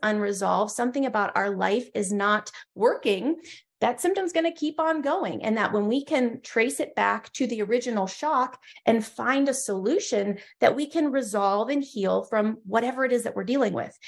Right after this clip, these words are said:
And so my finding this and then seeing it for myself, that's the cool thing about this. This is empirical.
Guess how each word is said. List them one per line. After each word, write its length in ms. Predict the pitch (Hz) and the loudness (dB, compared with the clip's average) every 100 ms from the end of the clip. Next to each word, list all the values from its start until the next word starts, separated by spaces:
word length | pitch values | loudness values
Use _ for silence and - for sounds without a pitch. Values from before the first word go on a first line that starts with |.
| - | -8
And 120 | 208 | -4
so 360 | 208 220 202 196 _ _ _ | 4 4 4 -2 _ _ _
my 600 | 247 233 240 294 294 254 - | -4 0 0 0 -2 -8 -12
finding 580 | - 247 277 349 226 202 | -6 -2 0 2 0 -2
this 380 | 170 196 - - - _ | -2 -2 -2 -8 -16 _
and 220 | 208 208 202 | -2 0 2
then 480 | 254 262 269 254 - | 2 2 -2 -4 -8
seeing 360 | - - 330 392 | -18 -4 0 2
it 100 | 320 | 0
for 100 | 277 | 0
myself, 380 | 247 220 214 - | 0 -2 -4 2
that's 220 | 269 - | 2 2
the 80 | 302 | -2
cool 160 | - | 0
thing 180 | 247 226 | 0 -2
about 240 | 214 202 208 | 0 0 2
this. 140 | 240 | 0
This 160 | 269 277 | 0 -2
is 100 | 262 | 0
empirical. 760 | 226 214 233 226 226 196 - | 0 0 0 0 0 -4 -6